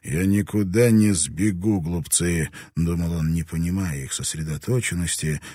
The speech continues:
в то время как глаза его непроизвольно оглядывали бухту, выискивая мели или спрятанные под водой рифы, измеряя азимуты, а ум фиксировал детали, достойные того, чтобы занести их в судовой журнал.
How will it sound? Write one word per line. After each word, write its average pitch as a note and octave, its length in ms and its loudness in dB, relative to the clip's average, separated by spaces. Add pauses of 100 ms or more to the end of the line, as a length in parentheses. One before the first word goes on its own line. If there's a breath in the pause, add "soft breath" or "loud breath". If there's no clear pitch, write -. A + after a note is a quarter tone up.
в - 80 -16
то F#2 140 0
время G2+ 320 2
как F#2+ 180 -4
глаза E2+ 500 -2
его A#2+ 300 2
непроизвольно G2 840 2
оглядывали F2+ 640 0
бухту, F#2+ 680 -2 (220 loud breath)
выискивая E2+ 720 -2
мели F2 580 0 (220 loud breath)
или F2 220 0
спрятанные F2 640 -2
под E2 180 -6
водой E2 320 -2
рифы, F2+ 640 -2 (200 loud breath)
измеряя G#2 800 0
азимуты, G2 600 0 (240 loud breath)
а F#2 160 0
ум C3 260 4
фиксировал G2 960 -2
детали, E2 680 -4 (120)
достойные D2+ 560 -2
того, D#2 300 -4
чтобы E2 280 -6
занести D#2+ 580 -2
их D2+ 140 -6
в - 60 -6
судовой D#2 540 -2
журнал. D2+ 580 -8